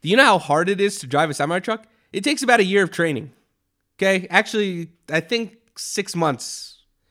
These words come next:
Six months of training to drive a semi-truck. Okay, you need a special license. I know in the United States you need a special license. You need a commercial driver's license to drive a semi-truck. Okay?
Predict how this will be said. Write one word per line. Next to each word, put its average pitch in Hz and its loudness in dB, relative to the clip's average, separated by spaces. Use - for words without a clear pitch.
Six 269 -2
months 262 4
of 208 -4
training 180 0
to - -8
drive 190 4
a 180 -4
semi-truck. 151 0
Okay, 214 0
you 170 -6
need 269 2
a - -2
special 226 0
license. 208 0
I 160 0
know 240 6
in 240 4
the 226 0
United 214 4
States 208 -2
you 185 -6
need 175 2
a - -2
special 170 -4
license. 151 -4
You 135 -4
need 160 -2
a 151 -10
commercial 170 -6
driver's 151 0
license 110 -12
to - -18
drive 156 2
a 139 -4
semi-truck. 127 -4
Okay? 170 0